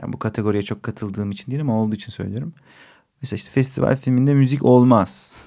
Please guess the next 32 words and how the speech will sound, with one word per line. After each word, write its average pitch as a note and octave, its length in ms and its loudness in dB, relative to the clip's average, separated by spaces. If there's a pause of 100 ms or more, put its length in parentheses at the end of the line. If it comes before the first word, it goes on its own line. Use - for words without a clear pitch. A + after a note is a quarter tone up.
diye A2+ 160 0
böyle A#2+ 180 2
bir C#3 260 0 (160)
genel C3 320 6
şey C#3 240 2
var. - 340 -4 (680)
Nasıl C#3 240 -2
diyeyim A2 140 2
yani A2 320 0
kanı C#3 280 4
gibi G#2+ 200 0
bir A#2+ 60 -2
şey A2+ 240 -2
yani F#2 240 0
bu - 220 -6 (180)
festival, G2+ 460 -6
"Aa, - 220 -6 (140)
bu B2 280 -12
ana G2+ 180 -2
akım F2+ 300 -6
değil, A2+ 180 -2
bunda G#2 460 -2
müzik G2 280 -10
kullanmayız, G2+ 720 -4
müziksiz F#2 400 -8
olur." E2+ 160 -4
falan F#2 320 -6
gibi. E3+ 260 -8 (440)
Ya C3+ 120 0
ben F3 140 6
buna F3 160 2
katılmıyorum. D#3+ 640 0